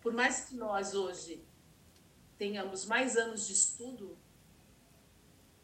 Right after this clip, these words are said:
nós ainda não temos a mesma,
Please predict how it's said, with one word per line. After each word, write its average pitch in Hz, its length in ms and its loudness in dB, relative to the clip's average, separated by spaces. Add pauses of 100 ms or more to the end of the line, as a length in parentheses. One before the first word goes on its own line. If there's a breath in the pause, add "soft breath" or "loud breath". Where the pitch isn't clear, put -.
(240)
nós 185 320 -4
ainda 190 260 -2
não 240 200 0
temos 233 480 4
a 190 180 -2
mesma, 226 680 4